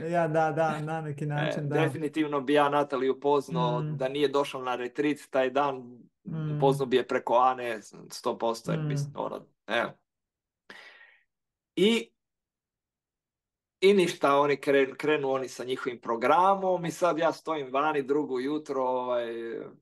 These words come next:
Speaker 2: tamo sjedim i završe yoga, ovaj,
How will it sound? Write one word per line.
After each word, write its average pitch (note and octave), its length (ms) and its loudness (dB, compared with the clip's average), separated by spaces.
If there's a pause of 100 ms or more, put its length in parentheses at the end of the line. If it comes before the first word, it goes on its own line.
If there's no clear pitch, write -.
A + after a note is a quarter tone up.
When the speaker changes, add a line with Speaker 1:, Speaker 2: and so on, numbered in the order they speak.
(680)
Speaker 2:
tamo A#2+ 240 0
sjedim C3+ 600 4 (400)
i C#3+ 180 4
završe D3+ 480 2
yoga, C3 580 2 (240)
ovaj, A2 760 -2